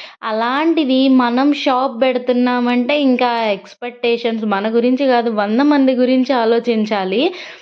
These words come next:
బడ్జెట్ ఏమో లో, మరి తేవాల్సినేమో ఎక్కువ. అంతే కదా, వచ్చిన వాళ్ళు కూడా షాప్ నిండుగా ఉండాలి, వాళ్ళకి కొత్త వెరైటీ ఉండాలి, కాస్ట్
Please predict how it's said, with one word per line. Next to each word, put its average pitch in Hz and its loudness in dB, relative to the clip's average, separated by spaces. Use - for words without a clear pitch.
బడ్జెట్ 196 -4
ఏమో 190 -2
లో, 269 2
మరి 262 2
తేవాల్సినేమో 226 0
ఎక్కువ. 202 -2
అంతే 214 -6
కదా, 262 0
వచ్చిన 233 0
వాళ్ళు 320 2
కూడా 277 2
షాప్ 226 -2
నిండుగా 233 2
ఉండాలి, 247 0
వాళ్ళకి 302 0
కొత్త 262 -2
వెరైటీ 262 0
ఉండాలి, 254 2
కాస్ట్ 220 -2